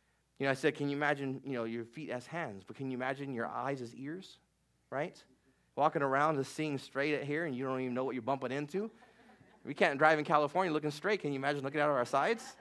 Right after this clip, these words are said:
right? I mean, look, you just think about the, the integral parts of the body and how God designed us. And he says, "Listen, I still," that, that design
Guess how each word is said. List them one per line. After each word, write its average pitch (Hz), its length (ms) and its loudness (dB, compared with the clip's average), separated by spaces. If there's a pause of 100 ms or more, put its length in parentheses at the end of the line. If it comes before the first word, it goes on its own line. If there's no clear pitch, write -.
(720)
right? 165 340 2 (1600)
I 180 80 2
mean, 190 200 6
look, 202 160 6
you 202 80 0
just 185 240 -4
think 240 200 6
about 214 240 4
the, 185 280 -4
the 190 240 0
integral 220 360 2
parts 247 340 0
of 196 80 -6
the 160 80 -2
body 196 380 0
and 185 100 -4
how 180 140 2
God 196 340 4
designed 180 480 -2
us. 196 160 2
And 190 80 -2
he 196 80 2
says, 190 300 -4
"Listen, 220 320 -2
I 190 80 2
still," 214 380 -4 (280)
that, 170 280 8
that 180 280 8
design 190 720 4